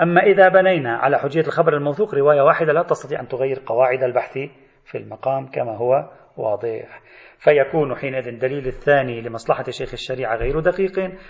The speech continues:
الدليل الأول دقيق. الدليل الثالث الاعتماد على روايات خاصة يمكنها أن تثبت مدعى شيخ الشريعة،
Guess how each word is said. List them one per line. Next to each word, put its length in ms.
الدليل 420
الأول 440
دقيق. 380
الدليل 300
الثالث 540
الاعتماد 540
على 320
روايات 380
خاصة 520
يمكنها 580
أن 120
تثبت 340
مدعى 380
شيخ 220
الشريعة، 500